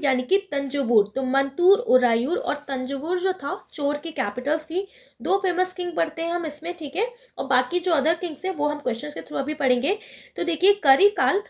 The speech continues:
ओके, जो कावेरी रिवर पर जिसने एक डैम बनवाया था वन सिक्सटी किलोमीटर का, ओके, and कावेरी पट्टनम पोर्ट भी इसने डेवलप किया था। ठीक है, दूसरा जो किंग है वो है एलारा, ओके, जिसने श्रीलंका पर राज किया था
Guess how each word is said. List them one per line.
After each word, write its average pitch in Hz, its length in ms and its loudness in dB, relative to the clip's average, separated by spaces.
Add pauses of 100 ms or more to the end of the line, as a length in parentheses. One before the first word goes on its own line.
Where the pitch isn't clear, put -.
(120)
ओके, 302 320 2 (280)
जो 349 200 2 (120)
कावेरी 302 440 6
रिवर 339 240 4
पर 320 160 -4
जिसने 311 420 -6
एक 330 260 -2
डैम 302 280 2
बनवाया 277 320 0
था 330 160 -2 (100)
वन 330 200 0
सिक्सटी 392 680 0 (260)
किलोमीटर 254 520 4
का, 294 180 -4
ओके, 247 400 2 (240)
and 330 440 -2
कावेरी 254 460 6 (100)
पट्टनम 285 300 -2
पोर्ट 247 340 4
भी 311 160 -2
इसने 339 260 -4
डेवलप 214 500 0
किया 185 160 -6
था। 208 240 -6 (280)
ठीक 311 180 -8
है, 415 100 0 (320)
दूसरा 359 420 4
जो 440 120 4
किंग 349 260 -2
है 339 120 2
वो 285 180 0
है 320 100 4 (100)
एलारा, 226 440 2
ओके, 311 420 -2 (200)
जिसने 294 380 -4
श्रीलंका 285 720 0
पर 330 240 2
राज 240 320 2
किया 277 220 -2
था 320 140 -2